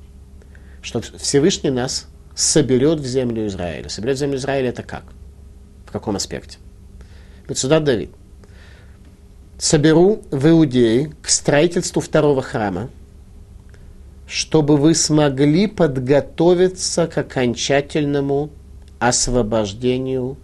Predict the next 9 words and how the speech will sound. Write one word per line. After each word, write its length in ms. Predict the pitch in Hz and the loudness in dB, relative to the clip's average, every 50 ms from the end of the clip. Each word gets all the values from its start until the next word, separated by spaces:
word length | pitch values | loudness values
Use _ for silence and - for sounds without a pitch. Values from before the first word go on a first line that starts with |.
| - - - - | -20 -20 -20 -20
в 160 | - - - - | -20 -20 -18 -10
конце 720 | - 117 110 104 98 - - - - 117 113 110 110 117 - - - - - - - | -6 -4 -4 -4 -6 -6 -8 -6 -4 -2 -2 -2 -4 -6 -10 -16 -20 -20 -20 -18 -14
дней 560 | 92 90 104 101 104 107 113 120 135 151 151 - - - - - | -8 -6 -4 -4 -2 -2 -2 -2 -4 -4 -6 -10 -16 -20 -20 -16
с 140 | - - - | -14 -12 -12
приходом 680 | - - 107 104 - - 104 92 87 76 92 87 92 - - - - - - - - | -8 -8 -8 -8 -8 -8 -8 -8 -6 -6 -8 -10 -10 -12 -16 -20 -20 -20 -20 -16 -12
Машиаха». 460 | - 90 - - - - 50 - - - - - - - - - - - - - - | -10 -8 -8 -8 -10 -12 -14 -18 -20 -20 -20 -20 -20 -20 -20 -20 -20 -20 -20 -20 -18
Что 160 | - - 107 | -8 -6 -4
это 140 | 101 104 101 | -4 -2 -4
значит? 320 | 92 80 - - - - | -4 -6 -8 -10 -14 -16